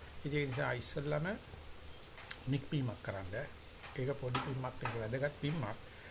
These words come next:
නමුත් මේ පිම්ම පහුරු අල්ලන්න නම් තමන් දැනගන්න ඕනේ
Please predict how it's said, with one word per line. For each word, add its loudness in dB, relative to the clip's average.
නමුත් 0
මේ 4
පිම්ම 4
පහුරු 4
අල්ලන්න 6
නම් 2
තමන් 2
දැනගන්න 4
ඕනේ 4